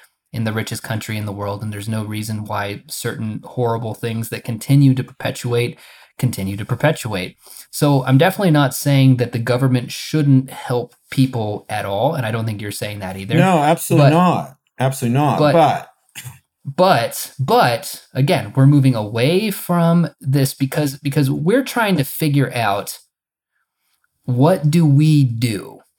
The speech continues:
Speaker 1: What is our exit from this troublesome paradigm? How do we move forward from this? And a lot of people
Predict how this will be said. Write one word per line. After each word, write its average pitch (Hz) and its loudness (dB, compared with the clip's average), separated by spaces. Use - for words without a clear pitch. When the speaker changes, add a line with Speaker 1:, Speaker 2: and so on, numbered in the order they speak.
Speaker 1:
What 143 2
is 165 2
our 139 2
exit 110 -10
from 113 -2
this - -6
troublesome 110 -4
paradigm? 95 -8
How 139 2
do 151 2
we 135 6
move 120 0
forward 104 -8
from 92 -8
this? - -10
And 123 0
a 117 -2
lot 113 0
of 147 -2
people 127 -4